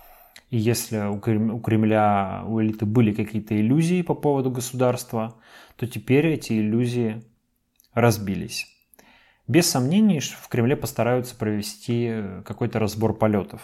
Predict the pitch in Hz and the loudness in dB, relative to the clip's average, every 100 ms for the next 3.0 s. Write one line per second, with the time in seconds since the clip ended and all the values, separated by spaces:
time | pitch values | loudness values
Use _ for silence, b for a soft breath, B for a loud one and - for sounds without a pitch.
0 | - _ 160 117 110 104 113 104 113 110 | -20 _ -8 -4 -2 -2 0 2 2 4
1 | 110 104 90 90 - _ B B B B | 4 4 0 -8 -14 _ B B B B
2 | B B B - 127 143 143 135 - | B B B -2 2 2 2 0 -4